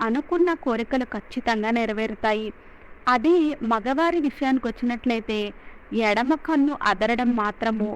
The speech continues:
మీకు రాబోయే సమయంలో మంచిగా లేదు అని మీరు అర్థం చేసుకోవాలి. మగవారిలో ఏదైనా పని అనుకున్నా కూడా ఎడమ కన్ను అదిరితే మాత్రము ఆ పని మధ్యలోనే ఆగిపోతుంది అని అర్థం చేసుకోవాలి.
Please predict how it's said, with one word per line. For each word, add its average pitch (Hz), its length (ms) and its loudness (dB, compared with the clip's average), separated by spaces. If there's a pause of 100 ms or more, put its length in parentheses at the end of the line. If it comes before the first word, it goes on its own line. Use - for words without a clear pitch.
(120)
మీకు 240 320 -2 (580)
రాబోయే 262 640 2
సమయంలో 226 600 0 (120)
మంచిగా 220 560 -2
లేదు 220 380 0 (100)
అని 233 180 0
మీరు 247 240 -2
అర్థం 214 320 -4
చేసుకోవాలి. 220 760 -2 (500)
మగవారిలో 285 720 2 (180)
ఏదైనా 269 480 0 (140)
పని 233 260 2
అనుకున్నా 233 500 0
కూడా 220 340 -2 (580)
ఎడమ 233 380 2
కన్ను 330 340 2 (120)
అదిరితే 214 460 -2
మాత్రము 220 480 -2 (260)
ఆ 254 100 4
పని 220 340 -2 (260)
మధ్యలోనే 247 720 0 (120)
ఆగిపోతుంది 226 840 -2 (140)
అని 240 160 0 (100)
అర్థం 214 320 -4
చేసుకోవాలి. 226 720 0